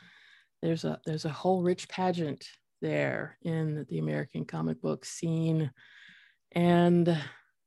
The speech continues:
sorely untapped. Hopefully Marvel will fix that, uh, 'cause a lot of their, uh, I still, I still am bitter. I still have resentment about the way the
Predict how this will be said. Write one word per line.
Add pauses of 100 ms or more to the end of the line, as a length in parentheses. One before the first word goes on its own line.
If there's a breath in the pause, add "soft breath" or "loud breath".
(800)
sorely
untapped.
Hopefully
Marvel
will
fix
that, (720 loud breath)
uh,
'cause
a
lot
of
their, (100)
uh, (100)
I
still,
I
still
am
bitter. (480)
I
still
have
resentment
about
the
way
the